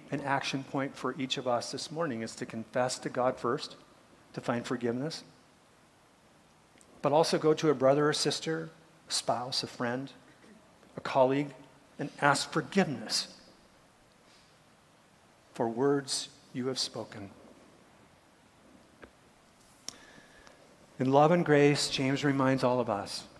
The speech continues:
that real faith changes how we talk. It does. That our words,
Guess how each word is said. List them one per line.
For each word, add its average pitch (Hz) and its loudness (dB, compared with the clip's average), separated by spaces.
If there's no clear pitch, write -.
that 113 -8
real 120 4
faith 131 -2
changes 117 -6
how 110 -8
we 113 -10
talk. - -10
It - -12
does. - -12
That 147 8
our 143 12
words, 156 6